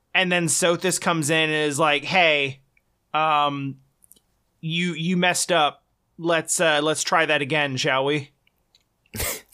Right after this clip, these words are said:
And then, like, in Three Hopes, you kind of alter that timeline because the person, that, like, one barbarian thief guy who comes in to, like, strike that blow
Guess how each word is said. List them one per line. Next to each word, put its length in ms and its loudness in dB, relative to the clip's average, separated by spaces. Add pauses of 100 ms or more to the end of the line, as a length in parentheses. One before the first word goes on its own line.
(760)
And 240 2
then, 440 2
like, 500 2 (360)
in 380 0
Three 340 -2
Hopes, 480 2
you 100 -6
kind 200 0
of 60 0
alter 340 0
that 200 0
timeline 600 0
because 400 -2
the 160 -2
person, 800 -2 (580)
that, 180 2
like, 300 4
one 800 0 (280)
barbarian 920 0
thief 380 -4
guy 520 4 (460)
who 160 -2
comes 360 0
in 240 0
to, 160 0
like, 320 2
strike 420 0
that 220 0
blow 500 0